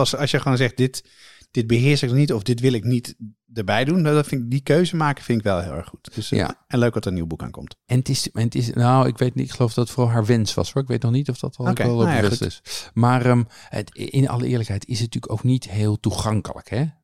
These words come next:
Speaker 2: Deze, dat laag en traag bereiden.
Speaker 1: Nee, je moet tijd hebben. Eh, en je moet natuurlijk de spullen hebben. Maar ja, weet je, veel mensen hebben het wel, denk ik. Ik bedoel, eh,
Speaker 2: Klopt, maar het is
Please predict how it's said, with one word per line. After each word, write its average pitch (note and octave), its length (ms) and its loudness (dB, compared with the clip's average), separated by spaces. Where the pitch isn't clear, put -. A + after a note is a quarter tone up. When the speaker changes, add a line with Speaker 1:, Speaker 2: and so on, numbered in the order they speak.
Speaker 2:
Deze, F2+ 520 -2
dat - 160 -6
laag F#2 320 -2
en D#2+ 80 -6
traag D2 300 -6
bereiden. D#2+ 500 -8
Speaker 1:
Nee, B2 160 4
je C#3 60 6
moet C3 200 2
tijd D3 280 0
hebben. F2+ 400 -4
Eh, A2+ 360 0
en C#3 80 4
je B2+ 80 6
moet A2+ 180 0
natuurlijk G#2 100 -2
de G2 80 -2
spullen A2 340 0
hebben. G2+ 360 -6
Maar A2+ 400 0
ja, G#2+ 340 0
weet G#2 180 -4
je, B2 180 0
veel C#3+ 340 2
mensen A#2 420 2
hebben A#2 220 0
het G2+ 100 -4
wel, A#2+ 280 0
denk C#2+ 220 -14
ik. - 160 -16
Ik - 140 -20
bedoel, A2 360 0
eh, G2+ 120 0
Speaker 2:
Klopt, G2+ 240 2
maar A2 240 0
het - 160 -6
is - 160 -2